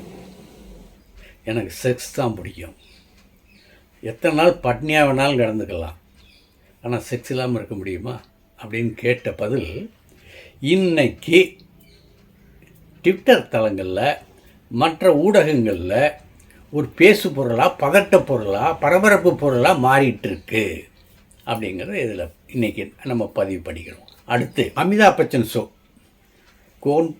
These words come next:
பனேகா குரோர்பதி அப்படின்னு ஒரு நிகழ்ச்சியை பா-, பாம்பேல நடத்திக்கிட்டு இருக்காரு. அதுல ஒரு ர-,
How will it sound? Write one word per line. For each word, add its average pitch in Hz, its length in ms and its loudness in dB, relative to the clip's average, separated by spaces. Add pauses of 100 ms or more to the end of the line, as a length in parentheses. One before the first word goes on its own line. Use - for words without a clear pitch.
(120)
பனேகா 127 520 -2 (160)
குரோர்பதி 123 600 0 (100)
அப்படின்னு 131 280 -2
ஒரு 110 200 2
நிகழ்ச்சியை 113 600 -2 (1080)
பா-, 123 200 -2
பாம்பேல 117 460 0
நடத்திக்கிட்டு 95 440 -4
இருக்காரு. 87 460 -6 (1040)
அதுல 240 320 4
ஒரு 165 220 8
ர-, 127 360 4